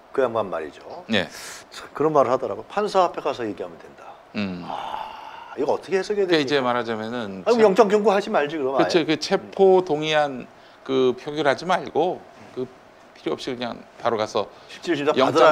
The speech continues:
Speaker 1: 거지.
Speaker 2: 실질심사 받아라 이런 얘기죠.
Speaker 1: 얘네들이 그 프레임 먹힌다고
Speaker 2: 근데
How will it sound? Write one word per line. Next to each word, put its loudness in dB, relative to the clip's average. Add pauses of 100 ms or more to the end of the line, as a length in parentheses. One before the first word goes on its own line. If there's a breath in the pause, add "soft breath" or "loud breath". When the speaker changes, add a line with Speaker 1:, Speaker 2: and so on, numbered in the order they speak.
(120)
Speaker 1:
거지. -2
Speaker 2:
실질심사 -4
받아라 0
이런 -2
얘기죠. -4
Speaker 1:
얘네들이 4
그 0
프레임 -2
먹힌다고 -2
Speaker 2:
근데 -16